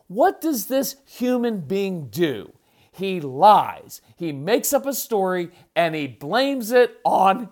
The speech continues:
his wife. Why? Because he was attempting to cover his shame. That was one of the oldest pieces of literature, and it reflects a human truth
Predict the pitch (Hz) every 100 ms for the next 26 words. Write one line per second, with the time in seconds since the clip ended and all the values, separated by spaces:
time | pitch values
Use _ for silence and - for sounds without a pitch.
0 | - 208 196 156 143 170 185 156 - -
1 | _ 131 127 113 113 - 131 180 233 208
2 | 131 92 - _ _ _ _ 185 185 -
3 | 190 180 175 196 170 160 139 135 - 170
4 | 190 190 196 196 170 - 165 - - 165
5 | 151 160 147 - _ _ 151 151 147 123
6 | _ _ - - - 214 196 107 _ _
7 | _ _ _ _ _ _ _ - 185 190
8 | - 175 180 151 - 214 277 311 254 -
9 | - 240 240 240 208 196 147 151 190 247
10 | 220 - 135 113 113 _ _ _ - 175
11 | 202 170 170 - 208 240 247 - _ _
12 | 190 180 - 233 240 233 214 175 - -
13 | 294 160 - -